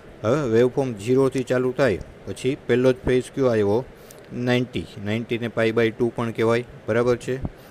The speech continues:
બીજો આવ્યો વન એઇટી, જ્યાં પોઝિટિવ સાયકલ પૂરી થઈ, વન એઇટીને પાઈ કહેવાય. પછી આગળ જતા નેગેટિવમાં મેક્સિમમ થયું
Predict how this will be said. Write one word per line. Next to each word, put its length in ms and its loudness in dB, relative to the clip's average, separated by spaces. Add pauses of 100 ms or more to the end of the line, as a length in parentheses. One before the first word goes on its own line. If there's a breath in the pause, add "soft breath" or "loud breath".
(260 loud breath)
બીજો 280 4
આવ્યો 220 6
વન 340 4
એઇટી, 340 -2 (420 loud breath)
જ્યાં 220 -2
પોઝિટિવ 420 2
સાયકલ 420 -2
પૂરી 220 2
થઈ, 240 0 (200)
વન 180 0
એઇટીને 320 -2
પાઈ 300 0
કહેવાય. 360 2 (920 loud breath)
પછી 280 -2
આગળ 280 2
જતા 300 0
નેગેટિવમાં 600 0
મેક્સિમમ 540 -2
થયું 260 0